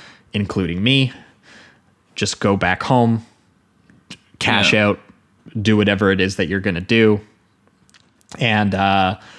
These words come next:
Speaker 1: this embrace that they have and these glances that they give to each other, this is the stuff that reminds me the most of, like, Wong Kar-wai stuff, where it's like two
Speaker 2: Yeah.
Speaker 1: characters in a movie have never looked so longingly at each other as, like, they do in a Wong Kar-wai film, but, like, without having to touch each other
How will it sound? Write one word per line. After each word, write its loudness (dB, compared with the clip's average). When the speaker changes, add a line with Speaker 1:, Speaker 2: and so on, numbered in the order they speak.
Speaker 1:
this 0
embrace 4
that 2
they 0
have -2
and 0
these -2
glances 0
that -2
they 0
give -4
to -2
each -4
other, 0
this 0
is 4
the 0
stuff -2
that 0
reminds -4
me -4
the -4
most -4
of, -8
like, -4
Wong -6
Kar-wai -6
stuff, -8
where -2
it's -6
like -4
two 2
Speaker 2:
Yeah. 0
Speaker 1:
characters 2
in 2
a 0
movie 2
have -2
never 2
looked 0
so 2
longingly 2
at 2
each 0
other 2
as, -2
like, 0
they 2
do 2
in 2
a 2
Wong 2
Kar-wai 0
film, 2
but, 0
like, 0
without 0
having -2
to -2
touch -4
each 0
other 0